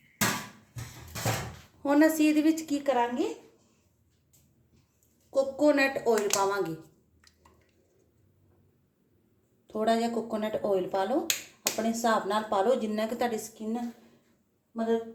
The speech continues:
ਦਸ ਦਿਨ ਵਾਸਤੇ ਬਣਾਉਣਾ ਕਿ ਪੰਦਰਾਂ ਦਿਨ ਵਾਸਤੇ ਬਣਾਉਣਾ, ਉਸ ਹਿਸਾਬ ਨਾਲ ਪਾਇਓ।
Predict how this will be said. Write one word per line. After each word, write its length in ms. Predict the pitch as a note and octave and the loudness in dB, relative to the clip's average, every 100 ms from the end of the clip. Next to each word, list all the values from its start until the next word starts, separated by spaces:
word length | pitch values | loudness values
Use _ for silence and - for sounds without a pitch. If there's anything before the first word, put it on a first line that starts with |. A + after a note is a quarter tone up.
| G3 | 0
ਦਸ 260 | A3 A3 B3+ | 2 2 0
ਦਿਨ 140 | B3+ | 2
ਵਾਸਤੇ 320 | B3+ A#3 - | 2 0 -2
ਬਣਾਉਣਾ 360 | C4 C4 B3 A#3+ | -2 0 0 0
ਕਿ 120 | A#3+ B3+ | 0 0
ਪੰਦਰਾਂ 380 | A3+ G#3 G#3+ | 0 0 0
ਦਿਨ 180 | A3 A3 | 2 2
ਵਾਸਤੇ 300 | A3+ A3+ C#4 | 2 2 0
ਬਣਾਉਣਾ, 400 | C4+ C#4 B3 A#3+ - - - | 0 2 2 0 -2 -14 -6
ਉਸ 220 | C4 C4 C#4 | 0 0 0
ਹਿਸਾਬ 400 | - C#4 G#3 F#3 | 0 2 2 0
ਨਾਲ 180 | F#3 | -2
ਪਾਇਓ। 380 | F3 F3+ D#3+ D#3+ | -2 0 0 -2